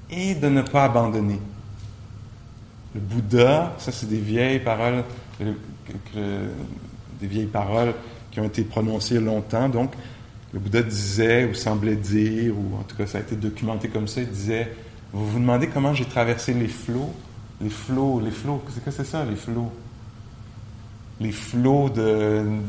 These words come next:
des émotions difficiles, de, des pensées incessantes, le flot de la confusion, le flot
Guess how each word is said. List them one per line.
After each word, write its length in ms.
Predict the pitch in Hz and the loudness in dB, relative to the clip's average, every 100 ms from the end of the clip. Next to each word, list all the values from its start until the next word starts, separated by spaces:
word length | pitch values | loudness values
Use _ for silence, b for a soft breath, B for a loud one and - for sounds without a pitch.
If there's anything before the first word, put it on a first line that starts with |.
| - | -6
des 240 | 127 113 110 | -2 0 2
émotions 400 | 117 110 - 117 | 2 2 0 -2
difficiles, 760 | 107 - - - - 156 147 | -2 -6 -6 -8 0 2 4
de, 1000 | 135 127 110 110 107 110 - - - - | 2 2 0 -2 -4 -6 -12 -16 -14 -6
des 100 | 104 | -4
pensées 840 | 107 - 135 117 - 139 131 131 | -2 2 4 4 0 0 2 2
incessantes, 1000 | 123 113 - 107 - 147 139 139 131 123 - | 0 -2 -2 -2 -2 0 2 0 0 -4 -2
le 80 | 113 | -4
flot 480 | 104 - 123 123 127 | -4 -2 2 4 4
de 120 | 110 | 2
la 120 | 104 | -2
confusion, 1080 | 107 - 127 123 - 110 107 123 127 131 127 | -2 0 0 0 -2 -2 0 2 2 2 2
le 100 | 110 | 0
flot 440 | 104 - 131 131 | -2 -2 0 0